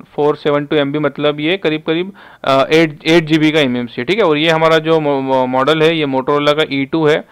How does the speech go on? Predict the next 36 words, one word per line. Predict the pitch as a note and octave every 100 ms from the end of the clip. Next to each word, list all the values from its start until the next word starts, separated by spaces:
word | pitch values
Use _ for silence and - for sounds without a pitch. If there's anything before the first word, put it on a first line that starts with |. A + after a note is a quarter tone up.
| - - _
और | C3+
आप | D3
देख | D3 D#3+
सकते | - D#3+ -
हैं | E3+ E3+
इसका | E3 - E3
जो | D#3+
प्लेटफॉर्म | D#3+ D3 C#3 - D#3+ D#3
है | D#3+
वो | D#3+ E3
एमएसएम | C#3+ D3 D#3 E3 D#3
एट | - C#3+ C#3
सिक्स | - D3+ -
वन | D3 C#3+
ज़ीरो, | C#3 C3+
मतलब | C3+ C3 D#3
ये | D#3 F#3+ F#3+
Qualcomm | C#3+ C3+ D3 C#3+
का | D3
हैंडसेट | C3+ B2 B2+ A#2
है। | B2 - - - _
तो | D#3+
हमें | E3 F#3+
यहाँ | F3+ F3
पर | F#3+
जो | F3+
ड्रॉप | E3 D3+ D3
डाउन | E3 F3
मेनू | E3 E3+
होता | D#3+ D#3
है | E3
उसमें | E3 F3 E3
Qualcomm | C#3+ C#3 D#3+ D#3+
सिलेक्ट | D#3+ D3+ D#3
करना | D3 D3 D3+
है। | D3